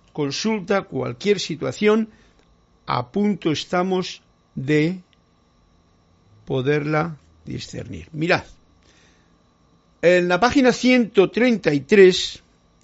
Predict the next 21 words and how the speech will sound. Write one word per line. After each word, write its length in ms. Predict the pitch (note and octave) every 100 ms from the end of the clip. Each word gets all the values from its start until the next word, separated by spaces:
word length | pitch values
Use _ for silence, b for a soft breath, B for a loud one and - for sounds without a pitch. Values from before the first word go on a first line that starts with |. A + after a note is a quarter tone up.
| _ _ _
Flor, 260 | - D#3+
no 140 | C3 D3
es 60 |
la 80 | E3
ciento 260 | D#3 D#3 C#3+
treinta 240 | C3 B2+
y 60 | C#3
tres, 260 | F3 C3+
es 80 | C#3+
la 80 | D3
doscientos 400 | D3 D3 E3 E3
cuarenta 300 | E3 C#3+ C3+
y 20 |
cinco, 240 | C3+ E3 C3
pero 120 | C3+
es 60 |
que 120 | - F#3
he 20 |
cogido 340 | F#3 F#3 F3+
este 220 | F3+ -
libro 300 | F#3 F3 F3+